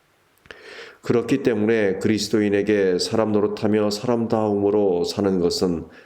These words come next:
당연한 삶의 태도이어야 합니다. 그렇다면 사람답게 살려면 무엇이 있어야 할까요? 삶의 분명한 원칙과 가치관이 있어야 합니다.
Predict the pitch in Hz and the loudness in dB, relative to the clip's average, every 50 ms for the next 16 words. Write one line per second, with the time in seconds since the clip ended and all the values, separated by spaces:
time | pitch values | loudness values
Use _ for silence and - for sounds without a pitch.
0 | _ _ _ - - 87 95 95 95 92 90 92 98 98 98 95 98 - - 110 | _ _ _ -6 -4 -2 0 0 0 0 0 0 0 0 -2 -4 -6 -6 -4 -2
1 | 101 92 90 85 90 90 90 87 87 87 - - 110 92 98 98 80 78 98 98 | 0 0 0 2 0 2 2 0 -2 -2 -4 -4 -2 0 0 0 0 2 2 2
2 | 92 85 85 85 85 80 78 76 76 73 76 78 69 69 71 - - - _ _ | 2 2 2 2 0 -2 -2 -4 -4 -4 -4 -4 -6 -6 -8 -12 -18 -20 _ _
3 | _ _ _ _ _ - - _ _ - - - - - - - - - _ - | _ _ _ _ _ -20 -20 _ _ -20 -20 -20 -20 -20 -20 -20 -20 -20 _ -4
4 | - 107 110 110 107 - 113 101 104 104 104 101 92 90 - - - 120 117 113 | 0 0 2 2 2 0 0 2 2 2 0 0 -2 -4 -4 -2 0 0 0 0
5 | 107 113 - - 127 120 - - 120 107 107 101 107 107 104 95 90 90 90 90 | 0 -2 0 -2 -2 -2 0 0 0 2 2 2 2 0 0 0 0 0 2 2
6 | 90 92 95 95 92 95 120 107 87 - - 98 87 82 82 82 82 80 - 82 | 4 4 2 2 2 0 0 0 0 0 0 0 0 0 0 -2 -4 -4 -4 -2
7 | 80 76 76 76 71 85 - - _ _ _ _ _ _ _ _ _ _ _ - | -2 -2 -2 -4 -8 -12 -18 -20 _ _ _ _ _ _ _ _ _ _ _ -10
8 | - - 101 95 92 90 90 92 92 90 87 87 - - 95 92 92 90 92 90 | -6 -2 -2 0 0 0 0 0 0 0 0 -2 -4 -4 -2 0 2 2 2 2
9 | 85 90 92 92 87 87 87 92 90 92 90 90 - - - - - - - 92 | 0 0 0 0 0 0 0 0 0 0 -2 -4 -6 -8 -10 -12 -10 -4 -2 -2
10 | 90 90 90 87 87 - - - 87 - - - 104 90 95 92 90 98 101 98 | 0 0 -2 -4 -6 -8 -8 -8 -6 -6 -4 -4 -2 0 0 0 0 0 0 -2
11 | 98 - - 90 80 78 76 69 71 73 71 71 71 71 71 - | -2 -2 -2 -2 -2 -2 -4 -6 -6 -6 -6 -4 -6 -6 -8 -12